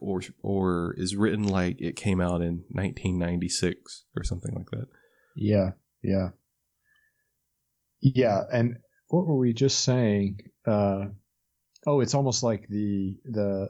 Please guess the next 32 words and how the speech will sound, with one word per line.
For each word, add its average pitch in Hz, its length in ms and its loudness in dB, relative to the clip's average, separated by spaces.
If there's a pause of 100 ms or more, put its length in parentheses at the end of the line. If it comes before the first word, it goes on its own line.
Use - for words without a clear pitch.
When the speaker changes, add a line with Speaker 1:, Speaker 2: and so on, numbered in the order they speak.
Speaker 2:
the 101 140 0
comments 107 760 0
you 113 180 4
were 101 140 2
referring 98 460 2
to 95 200 0
by 90 200 2
James 101 300 0
Howard 92 260 -2
Kunstler 98 560 0 (800)
about 95 360 0
architecture, 104 640 0
and 90 100 -2
we 95 100 2
were 92 200 0
saying 92 460 0 (580)
the - 140 0
bad 110 280 2
architecture 98 800 0
is 92 200 0
bad 90 360 0
because 92 380 0
it 87 100 0
is 85 120 2
so 90 260 4
caught 90 340 0
up 90 160 0
in 90 140 0
the 85 80 -4
moment, 90 600 0 (260)
Speaker 1:
Mm-hmm. 110 300 -2
Speaker 2:
and, 92 460 2